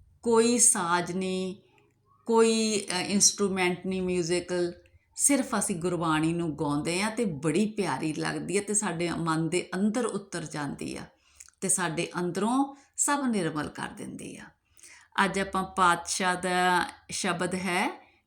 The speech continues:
ਗੁਰੂ ਗ੍ਰੰਥ ਸਾਹਿਬ ਜੀ ਦੇ ਅੰਗ ਗਿਆਰਾਂ ਸੌ ਛੱਤੀ ਤੇ ਇਹਦੀ ਸਾਂਝ ਪਾ ਰਹੇ ਹਾਂ। ਇਸ ਤਰ੍ਹਾਂ ਆਪਾਂ ਫਿਰ ਗੁਰਬਾਣੀ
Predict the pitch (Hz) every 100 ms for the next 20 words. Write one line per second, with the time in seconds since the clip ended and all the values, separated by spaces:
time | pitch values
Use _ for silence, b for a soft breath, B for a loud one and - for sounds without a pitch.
0 | - 185 175 185 175 185 - 190 180 165
1 | 175 165 175 - 170 180 170 165 165 175
2 | 156 160 160 - 165 160 180 - - 185
3 | 180 202 294 - - 247 226 208 - 151
4 | 156 - 151 151 160 180 226 294 B B
5 | B - 285 294 - 233 175 - 175 202
6 | B B B 220 190 180 175 170 151 156
7 | 185 277